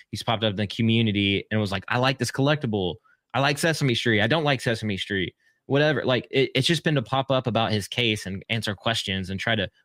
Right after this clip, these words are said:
paint an, a, a narrative, in my opinion. That's all I've seen from this guy. I don't know him. I don't know if he's still in the crypto space. I don't know if he collects N F Ts. I don't know anything about, nobody was asking him those questions either. They're just asking him about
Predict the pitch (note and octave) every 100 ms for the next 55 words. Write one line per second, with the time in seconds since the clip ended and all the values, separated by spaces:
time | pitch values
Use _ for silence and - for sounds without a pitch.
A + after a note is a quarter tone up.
0 | _ _ - C#3 C#3 G#2+ A2+ - C#3 A#2+
1 | A#2+ A#2+ B2 G#2 G2+ B2+ D3 B2+ C3 F#2+
2 | - _ _ C3+ F#3 F3 - D#3+ D3+ G#2+
3 | E2 - - - B2+ D#3 C#3+ D3 C#3+ C#3
4 | C3+ - _ _ A#2+ C3 C#3+ C#3 B2+ C#3
5 | C3 - B2 B2+ A#2+ - A#2+ A#2+ A2+ -
6 | - C3+ C3 B2+ B2+ C3 A#2 - A#2 A2
7 | A#2+ A#2 G#2+ _ - D4 B3+ E3 E3+ C4+
8 | C3+ G#2+ F#2+ F#2 - _ - E3+ F#3+ F3
9 | C#3 A#2 C3 - C3+ B2+ A#2 A2+ - A#2
10 | A#2 G#2 A#2 A#2+ F#2 G2 G#2+ - F2+ A2
11 | A#2 G#2+ G2+ G2 G2